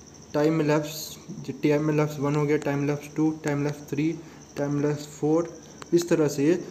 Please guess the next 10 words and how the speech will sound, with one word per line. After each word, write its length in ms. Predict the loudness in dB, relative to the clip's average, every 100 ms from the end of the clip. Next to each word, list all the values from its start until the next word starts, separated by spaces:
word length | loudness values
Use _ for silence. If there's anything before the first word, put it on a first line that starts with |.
| -16 -8 0
सारे 340 | 4 6 6 4 -8 -6 0
टाइम 200 | 2 4
इलैप्स 320 | 4 2 0 2
का 160 | 2 -2 -12 -18 -20 -20 -20 -20 -20 -2
Average 380 | 0 4 4 2
है, 100 | -4 -8 -18 -20 -20 -20 -20 -20 -20 -20 -20 -20 -10 -4
Time 220 | -2 0
elapse 260 | 0 -2
का 140 | -2 0
ये 240 | 2 -2